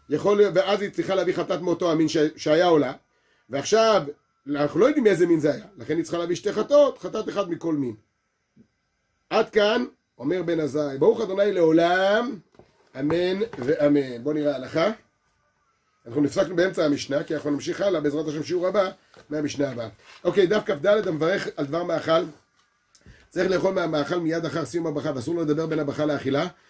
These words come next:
אפילו תיבה אחת שהדיבור הוא הפסק בין הברכה לאכילה, ואסור להפסיק בין הברכה לאכילה. אז אין לעשות הפסק. כתבו האחרונים שאפילו בני הכבוד והיראה אסור להפסיק בין הברכה לאכילה, אפילו עניינן אמן וקדיש וקדושה וברכו לא יפסיק.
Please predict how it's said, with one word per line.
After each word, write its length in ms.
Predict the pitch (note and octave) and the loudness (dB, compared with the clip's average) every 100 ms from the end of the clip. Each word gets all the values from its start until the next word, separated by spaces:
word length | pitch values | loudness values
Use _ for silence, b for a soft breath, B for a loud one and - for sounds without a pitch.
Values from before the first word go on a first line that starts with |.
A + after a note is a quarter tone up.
| b b | b b
אפילו 240 | B2 F#3+ | -4 -2
תיבה 300 | E3+ D3 F3 | 0 -2 0
אחת 240 | D#3+ F3+ E3+ | -2 -2 -4
שהדיבור 520 | D3+ B2+ C3 F#3+ G3 | -4 -2 0 0 0
הוא 120 | D#3 C#3+ | -2 -2
הפסק 260 | - F3 | -4 -8
בין 140 | C#3 C#3+ | -4 -4
הברכה 260 | C3 D#3 | -4 -2
לאכילה, 360 | D3+ - B2 E3 | -2 -4 -6 -6
ואסור 220 | D#3 A#2 F3 | -6 -6 -6
להפסיק 260 | D3 F3+ | -4 -6
בין 100 | D3+ | -4
הברכה 420 | D3+ C3+ E3 D3+ C#3+ b b b | -4 -2 0 0 -2 b b b
לאכילה. 480 | B2+ F#3 C#3+ C#3+ B2 - _ - | 0 0 2 2 0 -4 _ -16
אז 160 | B2 G3 | -8 -2
אין 120 | G#3+ | 2
לעשות 340 | F#3+ E3+ D#3+ | 2 0 0
הפסק. 300 | D3+ - G#2 G2+ _ _ _ _ _ _ _ _ _ _ _ _ - | 0 0 -8 -16 _ _ _ _ _ _ _ _ _ _ _ _ -12
כתבו 260 | C#3 E3+ | -2 2
האחרונים 340 | A3 D3+ F3 G3+ | 2 2 0 0
שאפילו 380 | E3+ F3+ G#3 E3 | 0 -2 -2 0
בני 120 | F#3+ | -2
הכבוד 360 | F3 E3+ F#3 | -2 -4 -2
והיראה 220 | E3 D#3 E3+ | -2 -2 -4
אסור 180 | F3 | -4
להפסיק 240 | E3+ D3 E3+ | -6 -4 -4
בין 100 | D#3 | -4
הברכה 240 | C#3 E3 | -2 -2
לאכילה, 340 | D#3+ C#3+ C#3 D#3+ | 0 0 -2 -2
אפילו 200 | E3 F3 | 0 0
עניינן 300 | D#3 E3+ D#3+ | 2 2 2
אמן 180 | D#3 | 2
וקדיש 380 | E3 D3 C#3 D#3+ | 2 0 2 0
וקדושה 320 | D3 C3 C#3 | 0 -4 -2
וברכו 320 | D#3 D3 C3 F3+ | 0 0 0 0
לא 100 | D#3 | 0
יפסיק. 560 | C#3+ - B2 A#2 G#2+ | 0 -6 -4 -4 -4